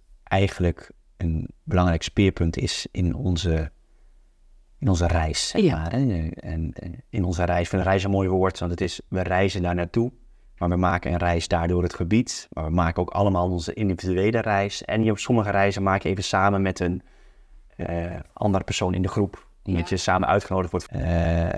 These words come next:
Speaker 1: of je gaat in de avond toch even een rondje wandelen, of je komt met elkaar met een wijntje, zit je naast elkaar, praat je of ergens op door.
Speaker 2: Ja.
Speaker 1: Dus je maakt allemaal kleine reizen eigenlijk. Maar die groepsdynamiek en die veiligheid in de groep,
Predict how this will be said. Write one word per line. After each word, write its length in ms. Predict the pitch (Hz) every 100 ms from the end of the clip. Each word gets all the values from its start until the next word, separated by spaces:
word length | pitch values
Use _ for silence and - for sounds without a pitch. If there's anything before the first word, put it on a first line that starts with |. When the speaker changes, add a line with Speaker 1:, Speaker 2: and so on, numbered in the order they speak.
| -
Speaker 1:
of 160 | -
je 80 | -
gaat 200 | 92 82
in 60 | 90
de 60 |
avond 200 | 78 87
toch 180 | - 90
even 120 | 92
een 40 | 92
rondje 220 | 95 95
wandelen, 460 | 95 95 92 90 -
of 220 | 90 -
je 140 | - 92
komt 140 | 90
met 100 | 87
elkaar 400 | 85 92 90 87 -
met 140 | 90
een 80 | 90
wijntje, 320 | 90 92 90
zit 100 | 90
je 80 | 95
naast 280 | 95 92 92
elkaar, 280 | 87 87
praat 220 | 85 95 90
je 60 |
of 60 | 87
ergens 260 | 90 87
op 160 | 90 87
door. 340 | 101 104 120 - - -
Speaker 2:
Ja. 180 | 170 -
Speaker 1:
Dus 120 | -
je 60 |
maakt 140 | 95 92
allemaal 240 | 110 104
kleine 500 | - 107 107 107 101 - - - -
reizen 540 | - 92 98 101 95 85
eigenlijk. 560 | 85 85 80 87 - - - - - - - - - -
Maar 100 | 98
die 280 | 95 92 - - - - - - -
groepsdynamiek 800 | - 123 127 110 104 92 104 -
en 100 | 95
die 140 | 87 82
veiligheid 480 | 95 110 110 92
in 60 | 90
de 100 | 90
groep, 380 | - 127 117